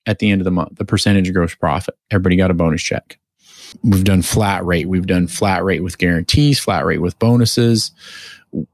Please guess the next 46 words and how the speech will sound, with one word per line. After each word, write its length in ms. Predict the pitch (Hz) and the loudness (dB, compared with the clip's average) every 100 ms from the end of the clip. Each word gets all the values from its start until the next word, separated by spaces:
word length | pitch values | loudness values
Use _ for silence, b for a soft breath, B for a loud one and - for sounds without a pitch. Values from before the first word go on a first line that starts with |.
| - | -4
I've 340 | 117 123 98 | -2 -2 -2
structured 500 | - 120 110 117 101 | -2 -2 0 -2 0
pay 160 | 113 107 | 0 0
plans, 640 | 113 110 110 104 98 - - _ _ _ _ _ _ _ | 2 2 4 4 2 -4 -12 _ _ _ _ _ _ _
again, 540 | 104 95 104 92 90 | -2 2 2 2 0
several 460 | 92 - 123 104 95 | -2 -2 0 0 0
different 280 | 92 90 82 | 0 -2 -4
ways, 300 | 76 - - | -6 -8 -6
but 160 | 87 - | -4 0
this 180 | 113 | 0
is 160 | 131 110 | 0 2
one 200 | 113 117 | 2 4
of 80 | 107 | 2
the 120 | 107 | 2
other 220 | 104 107 | 2 2
steps. 320 | 95 95 80 | 0 -2 0
And 100 | 107 | 2
this 140 | 120 147 | 2 2
is 100 | 139 | 2
one 160 | 135 | 2
of 60 | 135 | 2
the 100 | 117 | 0
final 360 | - 127 131 110 | 0 0 0 0
steps 340 | - 110 - | -2 -2 -4
of 120 | 92 | -8
closing 440 | - 110 110 104 101 | -2 0 2 0 0
out 540 | 101 101 95 - - _ B B B B B _ | 0 0 -2 -6 -16 _ B B B B B _
this 220 | 107 98 - | 0 0 0
first 400 | - 104 90 - | 0 0 -2 -2
phase. 460 | 90 62 - - - | -4 -4 -8 -8 0
And 180 | 107 | 2
this 120 | 107 - | 2 2
first 300 | 135 131 - | 0 0 0
phase 320 | 156 156 117 | 0 0 2
may 180 | 113 101 | 2 2
take 420 | 110 98 - 73 - _ _ _ _ _ _ | 0 0 -2 -8 -14 _ _ _ _ _ _
three 220 | - 113 120 | 0 2 4
months. 360 | 123 127 117 | 4 2 2
It 80 | 90 | 0
may 140 | 98 | 0
take 220 | 92 101 85 | 0 -2 0
six 300 | - 107 - | -2 -2 0
months. 220 | 117 113 | 0 2
It 40 | |
may 160 | 110 135 | 2 2
take 380 | - 120 - | 2 0 -2